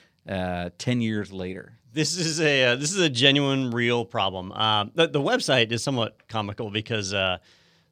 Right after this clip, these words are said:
Speaker 2: there are multiple hooded people <laughs> on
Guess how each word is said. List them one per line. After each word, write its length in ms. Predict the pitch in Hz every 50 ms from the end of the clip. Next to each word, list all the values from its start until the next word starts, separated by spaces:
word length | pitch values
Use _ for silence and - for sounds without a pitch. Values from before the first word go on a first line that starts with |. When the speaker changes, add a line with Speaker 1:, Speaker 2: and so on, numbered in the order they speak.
| _
Speaker 2:
there 120 | - 127 120
are 120 | 117 113 113
multiple 760 | 110 110 113 117 120 123 127 - - - - 139 127 120 113
hooded 580 | 82 85 101 123 131 123 131 139 139 131 127 -
people 480 | - - 147 147 143 - 160 160 156 - - - -
<laughs> 180 | - - -
on 80 | 170 170